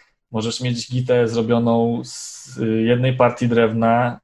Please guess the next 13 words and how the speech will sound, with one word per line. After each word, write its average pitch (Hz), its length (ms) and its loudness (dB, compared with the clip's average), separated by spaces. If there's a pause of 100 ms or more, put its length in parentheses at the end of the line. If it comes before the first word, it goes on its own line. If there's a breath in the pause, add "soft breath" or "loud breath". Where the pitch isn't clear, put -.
z, 113 500 -14
y, 110 600 -2
i - 100 0
drugą, 123 360 2
wiesz, 110 320 -2
z - 100 -20
dokładnie 120 600 -2
tego 117 220 0
samego 113 640 0 (920)
i 127 80 -2
mieć 123 280 0
wszystko - 500 -4
wsadzone, 110 1200 2